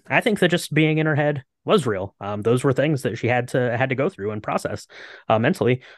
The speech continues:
uh, for herself, which is why mental health is very important. And, you know, talking to people if you need, uh, to talk to someone, why that's very important, because you can't let this stuff manifest within you.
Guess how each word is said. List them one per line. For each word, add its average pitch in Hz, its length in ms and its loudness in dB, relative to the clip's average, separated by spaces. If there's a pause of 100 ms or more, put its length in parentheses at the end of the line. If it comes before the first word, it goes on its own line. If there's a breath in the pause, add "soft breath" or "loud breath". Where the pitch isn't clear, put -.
uh, 113 200 4
for 131 100 0
herself, 147 340 2
which 123 140 0
is 110 100 -4
why 110 140 -2
mental 113 260 0
health 117 280 0
is 113 100 -2
very 120 180 -2
important. 113 460 -4
And, 104 300 -4
you 110 100 -4
know, 107 60 -2
talking 123 340 0
to - 80 -4
people 113 300 0
if - 100 -6
you 110 80 -6
need, 113 240 -4 (300 loud breath)
uh, 104 160 4
to - 100 -6
talk 135 200 4
to 143 60 2
someone, 120 420 0 (260 soft breath)
why 123 160 6
that's 131 160 4
very 135 160 4
important, 110 340 -2
because 101 400 -4
you 107 60 -6
can't 147 260 -2
let 139 160 0
this 123 160 -4
stuff - 340 -4 (160)
manifest 120 600 -2 (100)
within 160 240 2
you. 113 240 0